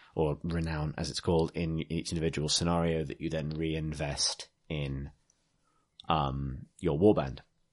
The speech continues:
And so it's not as substantial as something like Shadow War,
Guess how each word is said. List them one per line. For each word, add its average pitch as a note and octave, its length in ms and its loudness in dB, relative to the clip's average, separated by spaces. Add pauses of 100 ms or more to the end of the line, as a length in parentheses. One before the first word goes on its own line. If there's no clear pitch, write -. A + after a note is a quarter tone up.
(340)
And E2 580 0 (840)
so G#2+ 120 4
it's - 140 4
not A#2 160 10
as - 100 6
substantial F#2+ 520 4
as D#2 80 4
something D#2+ 260 0
like D2+ 160 0
Shadow F#2 260 4
War, A#2 360 4